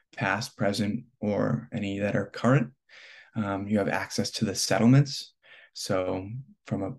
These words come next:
paper trail standpoint, we've had bookkeepers use the settlements page for, for auditing, um, where you can find out, you know, you know, the softball team back in twenty nineteen raised X amount and the checks were cut and deposited, um, on this date.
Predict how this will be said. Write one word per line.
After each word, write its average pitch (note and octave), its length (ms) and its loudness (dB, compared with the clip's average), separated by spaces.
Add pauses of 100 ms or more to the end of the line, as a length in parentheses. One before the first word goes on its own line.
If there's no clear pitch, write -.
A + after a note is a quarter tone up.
paper A2 300 0
trail A2 260 2
standpoint, G#2+ 600 -2
we've G#2 120 -6
had G2 200 -2
bookkeepers G#2 580 -2
use G2+ 180 -4
the G2+ 100 -6
settlements G2+ 460 0
page G2 360 -4
for, - 340 -6
for - 160 -6
auditing, C3 540 4 (480)
um, F#2+ 540 -6 (100)
where G2 260 -2
you F#2+ 140 -6
can - 160 -4
find G2 320 -2
out, G2 360 2
you F#2+ 140 -8
know, G2 380 -6
you G#2+ 100 -2
know, G2+ 80 0
the A2+ 80 -2
softball A2 480 2
team G2+ 240 0
back G2 220 0
in G2+ 80 -4
twenty G2 240 -4
nineteen G2 600 -4
raised G2+ 400 -4
X A3+ 220 -2
amount F#2+ 420 -4
and F#2+ 320 -2
the F#2 60 0
checks - 480 -4 (460)
were A2+ 80 4
cut G#2+ 320 2
and A2 100 2
deposited, G2+ 680 0 (440)
um, F#2+ 400 -4
on G2+ 160 6
this A2+ 140 8
date. - 320 -4